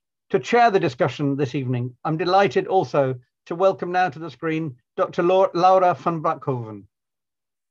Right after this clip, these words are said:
Laura, Laura is the director of the Pitt Rivers Museum and professorial fellow at Linacre College here in the University of Oxford. Previously, she led the curatorial department of the Dutch National Museum of World Cultures,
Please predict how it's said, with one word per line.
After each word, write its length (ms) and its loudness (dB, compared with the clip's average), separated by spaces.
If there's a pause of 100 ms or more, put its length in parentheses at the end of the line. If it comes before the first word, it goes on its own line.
(1080)
Laura, 420 4
Laura 380 6
is 140 -4
the 100 -2
director 460 2
of 120 -8
the 80 -12
Pitt 220 -6
Rivers 260 -4
Museum 600 -4 (120)
and 280 -4
professorial 640 -2
fellow 380 0
at 120 -14
Linacre 440 -10
College 460 -4 (480)
here 220 0
in 120 -6
the 80 -2
University 440 -2
of 80 -4
Oxford. 400 -10 (1000)
Previously, 540 2
she 160 -6
led 300 4
the 60 -4
curatorial 680 0
department 460 -2
of 40 -8
the 80 -2
Dutch 420 -4
National 460 -4
Museum 640 -6 (180)
of 140 -6
World 340 -2
Cultures, 560 -4